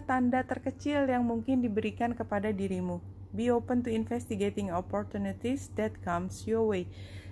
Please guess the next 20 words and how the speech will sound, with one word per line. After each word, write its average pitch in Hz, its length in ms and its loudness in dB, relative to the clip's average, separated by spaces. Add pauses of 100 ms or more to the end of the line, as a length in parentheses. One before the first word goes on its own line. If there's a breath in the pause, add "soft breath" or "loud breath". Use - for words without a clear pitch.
Dan 220 160 6
di 214 80 2
sini 254 320 6
near 285 160 8
future-nya 247 640 0
adalah 233 320 2
The 214 160 -4
Emperor. 185 480 -2
Ini 233 400 2
bacaan 208 560 0
yang 208 160 0
positif 214 480 -2
banget. 190 400 0 (560 loud breath)
Walaupun 208 560 4
ini 220 240 2
digambarkan 208 720 4
dengan 208 400 2
the 220 160 2
very 349 640 2
mini 285 800 6